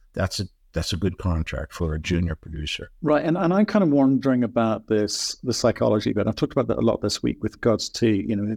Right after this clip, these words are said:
Speaker 2: the buyer's market, the seller's market, yeah, and, and the psychology on,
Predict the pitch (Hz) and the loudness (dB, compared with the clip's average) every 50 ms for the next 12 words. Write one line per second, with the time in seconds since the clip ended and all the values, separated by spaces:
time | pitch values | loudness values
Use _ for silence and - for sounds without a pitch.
0 | - - 95 92 - 131 143 156 156 135 139 147 147 135 - 151 147 - 160 - | -8 -10 -10 -4 0 2 4 4 4 4 4 2 2 2 2 0 0 0 0 0
1 | - 117 117 117 113 - - 113 110 110 107 - - 110 104 - - - _ _ | 2 2 2 2 2 2 2 2 2 0 0 0 0 2 2 0 -4 -8 _ _
2 | _ _ _ _ _ _ - 123 110 - - - 110 110 113 - - - 117 113 | _ _ _ _ _ _ 0 0 0 0 0 0 2 2 2 0 0 0 0 2
3 | 110 110 107 104 - - 127 120 120 120 117 110 - - 135 127 - - 139 135 | 2 0 0 -2 0 2 4 4 6 4 4 2 2 0 0 0 2 4 4 4
4 | 123 - 127 123 - - 117 120 | 4 4 4 2 2 2 0 -2